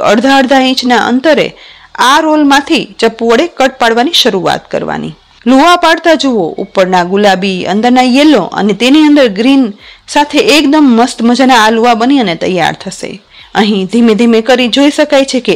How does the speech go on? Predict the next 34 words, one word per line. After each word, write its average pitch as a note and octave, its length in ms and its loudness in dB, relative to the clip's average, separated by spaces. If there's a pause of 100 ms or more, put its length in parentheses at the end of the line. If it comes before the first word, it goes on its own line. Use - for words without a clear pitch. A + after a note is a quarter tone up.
એકદમ A#3 420 0
colorful A3+ 440 -2
લુવા B3 240 2
બની C4+ 220 0
અને C#4+ 160 0
તૈયાર D#4+ 340 2
થયા D4+ 280 0
ને. - 140 -8 (400)
અહીં D#4 340 4
ધીમે C4+ 260 4
ધીમે C4+ 300 2
layer A3+ 320 2
છૂટા D#4 340 0
ના E4+ 180 2
પડે A3 260 0
ને D#3+ 120 -4 (120)
એ A3 180 2
રીતે C4+ 280 0
બધા G3 280 0
લુવાને G#3+ 360 2
પણ D4+ 300 -2
અલગ C#4+ 220 2
કરી C#4+ 280 0
લેવાના. C#4 420 0 (520)
એક B3 240 0
એક A#3+ 160 0
લુવાને A#3+ 480 2
આ F#3 160 0
રીતે G3+ 280 -2
હાથમાં A3+ 480 0
લઈ A3+ 180 0
કિનારીએથી B3+ 680 0
set G3 280 -2
કરવાના, - 480 -10